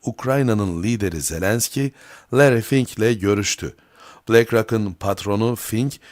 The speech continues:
Rusya'nın alacağını alıp kenara çekildikten sonra kalan parçanın sahibi olacaktı. Zelenski zaten "Gel buraları kalkındır,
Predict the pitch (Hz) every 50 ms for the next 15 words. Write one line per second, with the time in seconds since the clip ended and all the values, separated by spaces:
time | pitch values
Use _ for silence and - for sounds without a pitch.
0 | - _ _ - 95 117 151 147 - - 123 113 117 117 117 113 - _ - -
1 | 104 104 107 98 101 104 101 101 117 127 117 104 113 135 139 - - _ _ _
2 | _ _ - - - 113 110 117 117 131 135 - - 98 87 - 104 92 82 87
3 | 85 - - 98 107 120 120 - 123 117 117 127 123 - - - - - - _
4 | _ - - 127 143 151 156 151 143 - 131 131 110 - 127 117 117 127 135 -
5 | - 110 104 98 95 95 92 104 101 92 85 82 78 71 80 71 67 _ - -
6 | - - _ _ _ _ _ _ _ - - - - - - 113 113 135 139 160
7 | 185 208 196 - - - 180 170 147 104 92 113 127 139 131 - 101 98 104 117
8 | - - - _ _ - 156 147 175 170 151 127 117 135 139 127 117 113 107 98
9 | 95 - - 95 95 95 95 - - 87 67 62 62 82 107 117